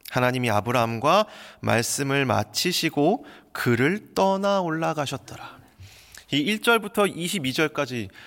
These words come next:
아브라함은 십삼 년 만에 찾아오신 하나님께서 그에게 말씀을 마-, 마-,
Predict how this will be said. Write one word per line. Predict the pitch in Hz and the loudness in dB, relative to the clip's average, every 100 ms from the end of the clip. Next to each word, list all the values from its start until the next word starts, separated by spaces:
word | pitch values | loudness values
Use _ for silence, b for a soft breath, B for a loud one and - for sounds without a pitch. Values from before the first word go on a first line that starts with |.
| B | B
아브라함은 | 127 139 175 175 185 | 0 2 2 2 -2
십삼 | - - 233 240 | -6 -4 -4 0
년 | 240 | 2
만에 | 220 202 | 2 2
찾아오신 | 202 208 196 190 180 175 | 2 0 2 0 0 -2
하나님께서 | 170 175 160 151 156 | 0 -2 -4 -6 -6
그에게 | 151 147 143 | -2 -2 -2
말씀을 | 127 107 117 - 147 | 0 0 0 -2 -2
마-, | 127 107 - B B B | 0 -2 -4 B B B
마-, | - - | -8 -6